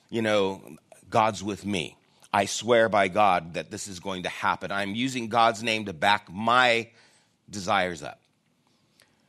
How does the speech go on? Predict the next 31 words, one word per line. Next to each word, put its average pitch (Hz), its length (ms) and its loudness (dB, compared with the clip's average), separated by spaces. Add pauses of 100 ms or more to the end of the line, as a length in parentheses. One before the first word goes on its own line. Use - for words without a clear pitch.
(720)
And - 80 -16
so 117 100 -8
he's 104 100 -6
saying 120 160 -4
we 120 120 -2
can't 175 760 -2
do 135 340 4
that. 95 500 2 (680)
The 117 100 2
idea 170 420 4
of 180 140 -2
the 160 100 2
name 151 360 2
is 123 140 -4
very 139 260 0
important, 127 640 0 (1300)
a-, - 160 0
and 160 120 4
there 156 140 6
are 143 40 4
various 165 800 2 (560)
ways 117 580 4
that 113 160 2
a 107 40 -2
person 131 460 -4
can 113 260 -4
bear 120 460 0
or 98 180 -4
carry 117 520 0
God's 92 460 2
name. 87 500 0